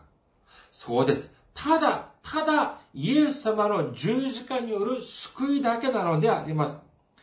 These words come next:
イエス様が十字架で流された血によって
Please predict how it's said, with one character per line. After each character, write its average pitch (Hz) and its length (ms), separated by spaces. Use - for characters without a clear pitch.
イ 220 100
エ 294 100
ス - 80
様 208 280
が - 340
十 185 320
字 240 160
架 220 140
で 220 160
流 202 240
さ 240 140
れ 226 120
た 220 300
血 214 240
に 247 120
よ 254 140
っ 247 140
て 226 280